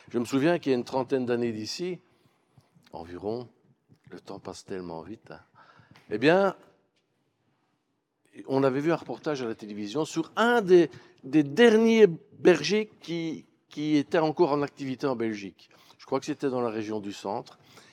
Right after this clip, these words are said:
Il se baladait, non, il, il avançait le long du halage et ses brebis broutaient l'herbe qu'il y avait au bord du canal. Alors,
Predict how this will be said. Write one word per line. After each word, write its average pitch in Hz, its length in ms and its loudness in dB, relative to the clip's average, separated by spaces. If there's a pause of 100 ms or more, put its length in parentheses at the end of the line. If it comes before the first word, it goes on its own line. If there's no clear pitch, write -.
(120)
Il 135 140 -2
se 131 300 0 (300)
baladait, 95 460 -6
non, 117 120 -4
il, 117 120 -6 (120)
il 131 240 0
avançait 190 440 6
le 151 140 0
long 165 160 0
du 147 160 -2
halage 147 520 0 (360)
et 131 80 -2
ses 131 160 0
brebis 135 540 0 (200)
broutaient 127 420 -2
l'herbe 120 400 0
qu'il 104 220 -12
y 104 60 -4
avait 104 260 -4 (840)
au 104 140 -6
bord 98 280 -2
du 92 120 -12
canal. 85 460 -10 (2000)
Alors, 170 300 4